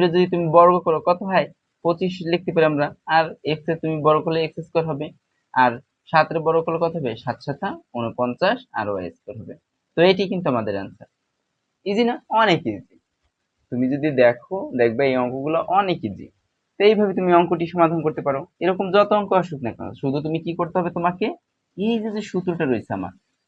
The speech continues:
এই সূত্রটা শুধু আমাকে প্রয়োগ করতে হবে। এরপর যদি আমরা দেখি দুই দাগ, দুই আবার কি বলছে দেখো, বলছে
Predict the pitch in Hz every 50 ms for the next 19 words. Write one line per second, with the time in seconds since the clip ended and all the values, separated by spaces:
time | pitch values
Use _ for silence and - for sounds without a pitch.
0 | _ _ - 190 226 226 - - 185 170 175 165 - 147 143 139 147 135 131 127
1 | 127 127 185 180 - 269 277 190 180 - 131 110 - 110 104 101 101 110 120 -
2 | _ _ _ _ _ _ _ _ - - 208 226 208 233 220 185 208 202 196 196
3 | 190 170 190 185 185 - 175 170 180 - - _ _ - - 143 143 190 196 190
4 | 160 147 139 143 - _ _ _ _ _ _ _ _ _ _ _ _ _ _ _
5 | _ _ _ _ _ - 156 147 151 208 226 233 233 226 202 - 220 202 208 196
6 | 190 180 143 139 135 135 - 170 165 294 285 _ _ _ _ _ _ _ _ _
7 | - - 117 135 170 202 202 247